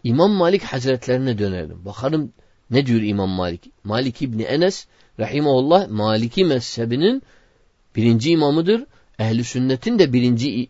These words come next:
e, ikinci imamıdır. Ebu Hanife'den sonra İmam Malik gelir. Diyor ki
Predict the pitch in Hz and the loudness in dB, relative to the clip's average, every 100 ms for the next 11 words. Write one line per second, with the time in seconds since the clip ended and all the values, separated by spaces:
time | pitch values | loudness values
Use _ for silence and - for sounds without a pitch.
0 | _ 117 101 101 123 - 127 113 117 101 | _ -2 -2 -2 -6 0 0 2 0 -2
1 | 90 87 80 _ _ _ _ _ _ - | -2 -6 -10 _ _ _ _ _ _ -10
2 | 92 - 107 113 101 80 170 160 139 190 | -8 -6 -4 -4 -4 0 0 2 2 2
3 | 139 113 110 101 98 95 - 85 65 - | 2 0 0 -2 -4 -6 -10 -16 -16 -20
4 | _ _ _ _ _ 139 240 262 - 139 | _ _ _ _ _ 0 2 2 0 -2
5 | 95 | -4